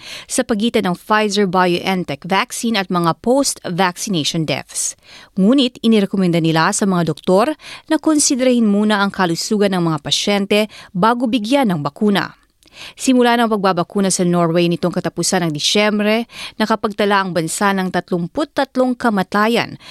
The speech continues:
partikular sa mga matatanda na tumanggap ng kanilang unang dose.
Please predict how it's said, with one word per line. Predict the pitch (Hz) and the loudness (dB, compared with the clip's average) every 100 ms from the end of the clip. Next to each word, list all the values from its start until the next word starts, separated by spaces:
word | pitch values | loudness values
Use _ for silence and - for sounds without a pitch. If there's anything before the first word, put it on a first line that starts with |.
| - - - | -20 -6 -2
partikular | 214 214 196 185 185 190 | -2 -2 0 2 2 0
sa | - 185 | -2 0
mga | 180 | 0
matatanda | 165 160 156 139 131 147 175 | -2 -4 -6 -6 -2 0 2
na | 185 | 0
tumanggap | 202 180 165 165 - | 0 0 0 -2 -2
ng | 190 | -2
kanilang | 202 196 175 - - | 0 0 0 -4 0
unang | 269 269 269 190 | 4 4 4 0
dose. | 170 - - - - - | -2 -4 -4 -2 -4 -10